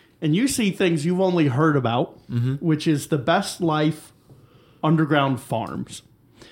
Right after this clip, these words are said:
Speaker 1: So what you see for miles upon miles is just farmland. And you see drones patrolling these crops,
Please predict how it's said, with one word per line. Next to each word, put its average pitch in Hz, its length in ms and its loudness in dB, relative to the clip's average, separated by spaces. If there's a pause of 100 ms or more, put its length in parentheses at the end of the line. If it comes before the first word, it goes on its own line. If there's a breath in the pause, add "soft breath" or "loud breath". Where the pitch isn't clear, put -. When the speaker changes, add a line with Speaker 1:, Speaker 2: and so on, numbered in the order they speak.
(200 loud breath)
Speaker 1:
So - 160 -4
what 156 180 2
you 202 160 2
see 165 360 0
for - 360 -4
miles 151 840 0 (360)
upon 190 340 2
miles 131 600 2 (680 soft breath)
is 135 180 0
just - 260 -6
farmland. 131 760 -4 (320 soft breath)
And 135 100 -2
you 135 100 0
see 143 220 -4
drones 151 600 2
patrolling 143 680 0
these 127 200 -4
crops, - 720 -8